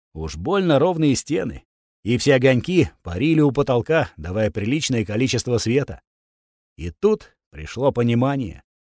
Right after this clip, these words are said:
Как же я раньше не додумался. В центре пещеры стоял пожилой мужчина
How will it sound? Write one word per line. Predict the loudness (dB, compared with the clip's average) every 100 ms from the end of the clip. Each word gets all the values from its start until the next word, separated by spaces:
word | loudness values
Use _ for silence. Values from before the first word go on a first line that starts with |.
| _ _ _
Как | -6 -4 0
же | 2
я | 4 4
раньше | 4 2 0 2
не | 2
додумался. | 4 2 0 -4 -6 -8 -12 _ _ _ _ _ _ _ _
В | -2
центре | 0 2 2
пещеры | 2 -2 0 0 2 0
стоял | 0 2 4
пожилой | 4 4 4 4
мужчина | 2 -2 -2 -2 -2 -4